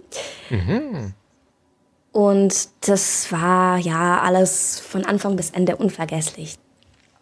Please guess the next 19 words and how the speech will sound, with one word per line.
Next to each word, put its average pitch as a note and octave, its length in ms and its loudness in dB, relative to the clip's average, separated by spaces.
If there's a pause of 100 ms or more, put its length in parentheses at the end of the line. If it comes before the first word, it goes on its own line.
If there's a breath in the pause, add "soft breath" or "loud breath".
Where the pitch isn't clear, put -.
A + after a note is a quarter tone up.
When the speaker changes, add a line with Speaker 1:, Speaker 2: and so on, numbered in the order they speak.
(160)
Speaker 2:
Gut, A#3 200 6
und G3+ 100 2
dann A#3 120 4
gab's A#3 500 0 (500)
vor A3+ 180 2
kurzem A3+ 340 4
noch F3+ 160 0
einen F3 460 0
sehr G3+ 300 2
bösen F3+ 640 2 (100)
Ohrenblick. F#3+ 720 2 (520 loud breath)
Ich G3+ 180 -4
habe A3 480 4 (140)
vor - 240 -6
kurzem G#3+ 320 2
wieder G3+ 380 6
an F#3+ 80 -2
einer F#3 320 0
Autorenlesung A3+ 880 4